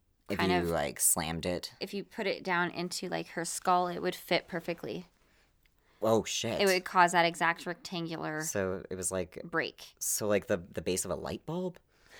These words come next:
Speaker 2: Um, no, it's like when you take a flashlight.
Speaker 1: Oh, a flashlight. Okay, I thought you said light bulb. I was like, "Okay.
Speaker 2: Did I?
Speaker 1: It sounds
Speaker 2: I don't know.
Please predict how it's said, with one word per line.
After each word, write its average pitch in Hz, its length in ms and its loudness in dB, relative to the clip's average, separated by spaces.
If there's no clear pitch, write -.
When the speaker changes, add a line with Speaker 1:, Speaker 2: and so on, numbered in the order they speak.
Speaker 2:
Um, 190 340 8
no, 240 320 12
it's - 180 -2
like 196 200 4
when 202 80 0
you 190 100 0
take 190 220 -2
a 185 40 -4
flashlight. 190 760 2
Speaker 1:
Oh, 165 140 12
a 160 40 12
flashlight. 127 500 8
Okay, 107 280 4
I 80 60 2
thought 90 80 0
you 85 80 2
said 87 120 4
light 73 300 -4
bulb. 78 200 -2
I 80 80 2
was - 120 -6
like, 76 140 -2
"Okay. 85 200 -6
Speaker 2:
Did 180 140 -2
I? 254 160 0
Speaker 1:
It 190 160 -4
sounds 165 240 -2
Speaker 2:
I - 20 -4
don't 175 100 4
know. 160 60 4